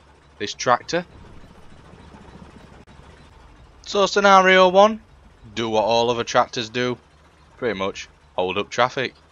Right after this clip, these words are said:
Enjoy the things in life, piss people off, that's all about G T A five, really.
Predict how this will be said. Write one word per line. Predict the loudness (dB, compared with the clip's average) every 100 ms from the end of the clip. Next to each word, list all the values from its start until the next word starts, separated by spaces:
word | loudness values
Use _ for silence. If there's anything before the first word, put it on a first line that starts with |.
| _ -10
Enjoy | -8 2 2 2
the |
things | -2 -8 -8 -8
in | -4
life, | -4 -4 -8
piss | -6 -4 -4
people | -6 -6 -4 -4
off, | -6 -6
that's | -8 -8
all | -8 -4
about | -4 -4
G | -10 -16
T | -14
A | -14
five, | -8 -8 -8
really. | -10 -10